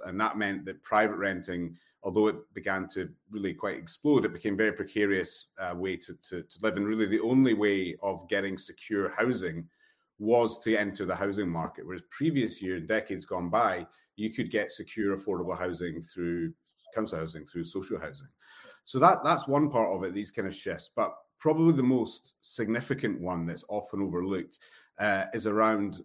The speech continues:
financial deregulation. Um, and so when we think about what it takes to buy a house, it's not just about how much your income is or how much savings you have. It's also about how much,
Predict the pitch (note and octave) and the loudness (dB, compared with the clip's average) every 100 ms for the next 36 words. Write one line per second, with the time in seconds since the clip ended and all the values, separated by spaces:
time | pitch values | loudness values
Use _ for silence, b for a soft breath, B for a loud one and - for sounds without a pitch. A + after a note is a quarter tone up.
0 | _ - A2 G#2+ G#2+ - G#2 F#2+ F2+ F2 | _ -8 -2 0 0 0 0 0 -2 -8
1 | _ _ G#2+ G2 E2+ F2 F2+ E2+ D#2 - | _ _ -2 0 0 -2 -4 -6 -12 -14
2 | - - F2+ F2 F2 E2+ B B B G#2+ | -18 -10 -4 -2 -4 -6 B B B -4
3 | A2+ - C3 A2+ A2+ G2 - _ G#2+ - | -2 2 2 4 2 -2 -8 _ -20 -2
4 | D3 D#3+ D3+ C#3+ B2+ A#2 A2 - A#2 A2+ | 4 4 4 0 2 2 2 -2 -4 -4
5 | - A#2+ A2 - F2 G#2+ A2+ G#2+ F2+ D#2+ | -2 -4 -4 -8 0 2 4 4 0 -4
6 | - - - G2+ C3 B2+ G#2 - A2 G#2+ | -8 -16 -16 0 2 2 -2 -8 -2 -2
7 | A2+ A2 G2+ E2 - - G2+ G2+ A2 - | 0 0 -2 -4 -12 -14 -4 -2 0 -2
8 | F#2+ F2+ F2 E2+ F#2+ F#2+ - - - G#2 | -4 -4 -4 -4 -2 -4 -6 -8 -2 -2
9 | G2+ F#2 E2 E2+ G#2+ F#2 D#2 - b b | 0 -2 -4 -4 -2 -2 -4 -10 b b
10 | b b _ G2 - B2+ B2+ C3 G#2+ G#2+ | b b _ -10 2 4 4 2 4 4
11 | F#2+ - G#2+ G2+ G2+ F#2 - - | 4 0 -2 0 0 -4 -8 -16